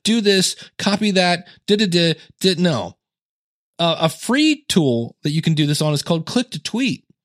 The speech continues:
And simply you type in a tweet that say, "Hey, when you click on this, it will tweet this." And you can actually put your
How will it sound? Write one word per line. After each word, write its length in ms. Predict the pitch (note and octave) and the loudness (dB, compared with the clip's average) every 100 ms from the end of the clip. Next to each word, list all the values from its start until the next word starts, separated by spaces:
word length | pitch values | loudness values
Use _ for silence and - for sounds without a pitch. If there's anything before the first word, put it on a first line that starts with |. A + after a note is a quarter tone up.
| _ _ _ _ E3+ | _ _ _ _ -2
And 180 | E3+ | 0
simply 500 | E3 A3 G#3 G#3 G3+ - | 0 0 0 0 0 0
you 320 | E3+ F#3+ G3 | 0 2 0
type 360 | E3+ F3+ F3+ F#3+ | -2 -2 0 0
in 100 | F#3+ | 0
a 80 | |
tweet 280 | E3+ A3 A3 | 0 -2 -2
that 100 | C#3+ | -2
say, 200 | - E3 | -2 0
"Hey, 160 | E3 F#3 | 2 0
when 200 | C3 C3+ | 0 0
you 100 | E3+ | 0
click 260 | - A3 | 0 -2
on 200 | F3 C#3 | 0 0
this, 340 | A#2+ A#2 - - - - _ - | 2 0 0 -4 -10 -20 _ 0
it 140 | F#3 | 0
will 180 | F#3+ G3 | 2 0
tweet 380 | - F#3+ G#3+ D3+ | 0 0 0 0
this." 500 | A3 D4 - - - _ _ _ - | 0 0 -2 -4 -6 _ _ _ -2
And 120 | F3+ | 0
you 60 | F3 | 0
can 140 | F#3+ | 0
actually 260 | A3 A3 F3+ | 0 -2 -2
put 320 | - F#3+ F3+ | 0 0 -2
your 540 | D3 D3 F#3 G#3+ G3+ | -4 0 2 2 0